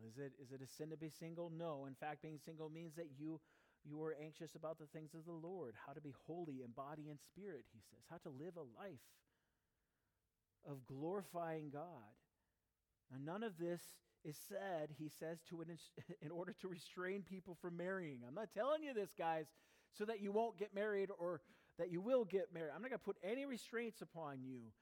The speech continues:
My desire, Paul says, is for you to live your lives through the proper lens, to have the appropriate and undivided devotion of the Lord. That's verse thirty-five. Yes,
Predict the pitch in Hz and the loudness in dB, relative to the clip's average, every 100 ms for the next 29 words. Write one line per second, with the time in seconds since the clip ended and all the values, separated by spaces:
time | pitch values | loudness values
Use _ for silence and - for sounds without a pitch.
0 | _ _ _ _ 139 156 160 160 170 220 | _ _ _ _ -2 2 2 2 4 6
1 | 233 208 147 - 151 143 - 156 135 139 | 8 8 6 2 -2 -2 -2 -2 -2 -6
2 | - 147 156 151 139 196 220 202 175 202 | -8 -8 -2 -2 6 10 10 8 2 0
3 | 185 160 165 170 165 - 170 160 165 156 | 2 2 4 4 2 -2 -8 -6 -4 -4
4 | 151 156 139 135 127 113 113 - - _ | -2 -4 -2 -2 -2 -6 -10 -18 -20 _
5 | _ _ _ _ _ _ _ - 147 185 | _ _ _ _ _ _ _ -10 0 4
6 | 185 170 170 151 - 196 208 220 220 214 | 4 2 -2 -4 0 0 0 0 4 4
7 | 202 - 147 - 175 220 220 208 185 165 | 4 -2 -6 -4 0 2 4 2 2 4
8 | 175 185 180 143 151 143 165 170 190 170 | 4 4 2 2 -2 2 2 0 -4 -4
9 | 156 151 139 143 131 147 131 117 120 - | -2 -2 -2 -4 -2 -4 -4 -6 -10 -8
10 | 139 135 - 143 131 123 123 120 131 135 | -10 -10 -8 -8 -6 -8 -8 -10 -14 -20
11 | - _ _ _ _ _ _ _ _ - | -20 _ _ _ _ _ _ _ _ 0
12 | 165 190 | 4 4